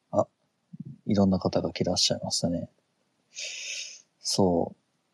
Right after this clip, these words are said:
う。ね。あの、他の方々とか、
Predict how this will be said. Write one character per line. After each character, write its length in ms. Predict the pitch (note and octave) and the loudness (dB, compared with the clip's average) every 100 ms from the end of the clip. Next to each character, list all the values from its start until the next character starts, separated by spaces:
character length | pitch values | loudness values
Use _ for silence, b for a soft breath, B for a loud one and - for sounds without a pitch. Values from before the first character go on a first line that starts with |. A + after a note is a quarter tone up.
| _ _ _ - | _ _ _ 6
う。 20 | |
ね。 300 | A2+ A#2 - _ _ _ _ _ _ _ | 6 6 2 _ _ _ _ _ _ _
あ 180 | - F#2+ | 4 6
の、 60 | F#2 | 6
他 300 | A#2 - F#3 | 4 8 8
の 100 | F#3 | 10
方 300 | F3+ F3+ E3+ | 8 8 8
々 680 | D#3 G2+ - F3+ E2+ E2 | 8 10 10 8 4 4
と 120 | - | 2
か、 340 | E2 E2+ - | 4 4 4